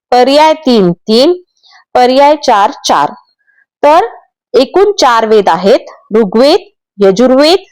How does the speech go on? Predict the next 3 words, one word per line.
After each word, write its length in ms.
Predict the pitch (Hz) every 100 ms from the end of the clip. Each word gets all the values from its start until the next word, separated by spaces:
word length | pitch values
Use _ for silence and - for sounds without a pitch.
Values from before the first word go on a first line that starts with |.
| _
सामवेद 720 | - 262 226 269 240 233 269 - _ -
आणि 200 | 220 240
अथर्ववेद. 840 | - 180 208 190 220 370 - 196 156